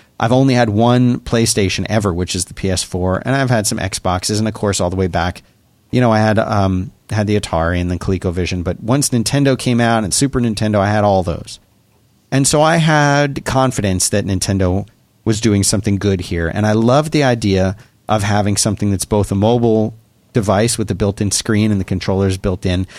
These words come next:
and also something you can just connect to your T V and play on the T V if you wanted to also. I really like that. Especially it's good for trips and traveling and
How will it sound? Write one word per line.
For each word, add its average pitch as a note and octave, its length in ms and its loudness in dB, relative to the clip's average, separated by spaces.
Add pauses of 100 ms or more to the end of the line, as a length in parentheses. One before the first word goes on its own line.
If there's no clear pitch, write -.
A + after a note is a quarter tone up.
(240)
and A#2 140 2
also A2 680 4
something A#2 340 0
you A2 120 2
can A2+ 140 -2
just G#2+ 220 -2 (480)
connect F2 260 -4
to - 80 -2
your G2+ 80 0
T A2+ 200 0
V D#3+ 200 0
and A#2 140 -2
play A2+ 480 0
on A2+ 120 0
the A#2+ 60 0
T C3 140 -4
V F#3+ 160 0
if A#2+ 100 -4
you F#2 80 -2
wanted F#2 220 0
to A2 160 -4
also. C3+ 500 0 (160)
I A2 120 0
really F#3 260 2
like F3+ 220 0
that. C2+ 300 -6
Especially A#2+ 460 0
it's A2+ 140 -4
good A#2 200 -2
for A#2 200 -2
trips G#2+ 400 -6
and G#2+ 80 -4
traveling G2+ 440 0
and G2 120 -2